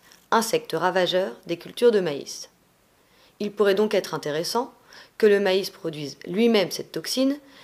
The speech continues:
ce qui lui permettrait de lutter contre la pyrale sans que l'agriculteur ait à ajouter des insecticides. Pour cela, les scientifiques ont identifié le gène de la bactérie responsable de la production de cette toxine, le gène B T.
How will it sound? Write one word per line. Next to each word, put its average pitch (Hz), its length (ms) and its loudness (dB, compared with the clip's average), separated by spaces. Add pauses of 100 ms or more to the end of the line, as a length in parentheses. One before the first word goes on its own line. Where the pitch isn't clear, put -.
(100)
ce - 120 0
qui 233 160 -2
lui 226 120 -2
permettrait 202 480 0
de 160 80 -2
lutter 196 320 -2
contre 220 280 -2
la 190 140 2
pyrale 170 400 -2 (400)
sans 226 240 0
que 226 80 0
l'agriculteur 165 720 0 (200)
ait 190 180 -2
à 160 80 2
ajouter 151 320 0
des 190 160 2
insecticides. 175 640 -6 (1400)
Pour 143 140 -14
cela, 202 340 0 (640)
les 180 80 -4
scientifiques 240 540 -2 (100)
ont 185 120 -4
identifié 214 580 0
le 196 120 4
gène 175 280 0
de 151 80 -2
la 143 80 0
bactérie 165 520 -4 (360)
responsable 226 580 2
de 214 60 2
la 180 100 2
production 190 420 -6
de 170 80 -4
cette 147 220 -8
toxine, - 480 -8 (480)
le 160 120 0
gène 214 260 2 (160)
B 202 200 2
T. - 220 -8